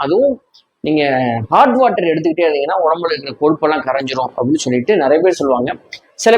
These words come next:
பேருக்கு அது ஒர்க்கும் ஆயிருக்கலாம். மத்தவங்களுக்கு ஒர்க் ஆகுற எதுவும் நமக்கும் ஒர்க் ஆகணும் அப்படிங்கிறதுல எந்த அவசியம் இல்லை.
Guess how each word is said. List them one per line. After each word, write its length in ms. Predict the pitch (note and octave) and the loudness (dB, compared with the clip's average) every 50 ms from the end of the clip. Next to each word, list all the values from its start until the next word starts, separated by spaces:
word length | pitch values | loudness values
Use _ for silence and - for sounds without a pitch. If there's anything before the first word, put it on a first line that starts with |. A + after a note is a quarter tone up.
| G3+ | 6
பேருக்கு 260 | A#3 C4+ C#4+ C#4 C4 A#3 | 4 4 4 4 4 2
அது 80 | G3 F3+ F#3 | 4 2 2
ஒர்க்கும் 320 | G3+ G3 - - C4+ A#3 F#3 E3+ | 0 0 0 0 0 0 2 0
ஆயிருக்கலாம். 440 | F3+ F#3+ F3+ D#3 D#3 C3+ B2 - - _ _ _ _ _ _ _ _ _ - - - - D3+ | 0 0 0 0 -2 -2 -4 -6 -8 _ _ _ _ _ _ _ _ _ -20 -10 -4 -2 0
மத்தவங்களுக்கு 540 | D#3 B3 - C#4+ C#4+ C#4+ D4 C4 G#3+ G#3 G3 | 0 2 2 2 2 2 2 2 2 2 2
ஒர்க் 180 | G3 F3+ - B3 | 2 4 4 2
ஆகுற 180 | B3 G#3+ G#3 F#3 E3+ E3+ | 4 4 2 0 0 0
எதுவும் 240 | D#3+ G3 B3 A#3+ F#3 D3+ | 0 0 0 0 0 0
நமக்கும் 380 | E3+ G3+ G#3+ B3 - D4+ C#4+ A#3+ | 0 0 0 0 0 2 2 2
ஒர்க் 200 | G3 F3 - G#3 F#3+ | 2 2 2 0 0
ஆகணும் 300 | E3+ E3+ E3 E3+ E3+ - - C#3 | 2 0 -2 -2 -4 -4 -6 -6
அப்படிங்கிறதுல 520 | C3+ C#3 C#3 C3+ C3 C3 B2+ B2 D3 G#3+ G#3+ D#3+ D#3 | -6 -4 -4 -2 -2 -2 -2 -2 -2 -2 0 0 -2
எந்த 140 | F3+ - G3+ E3 D3+ | 0 2 2 4 4
அவசியம் 420 | E3 F#3+ F#3 - G#3+ G#3 F3 C#3+ B2 | 2 0 0 -2 -2 -2 -2 -2 -4
இல்லை. 140 | A#2+ A#2 | -6 -8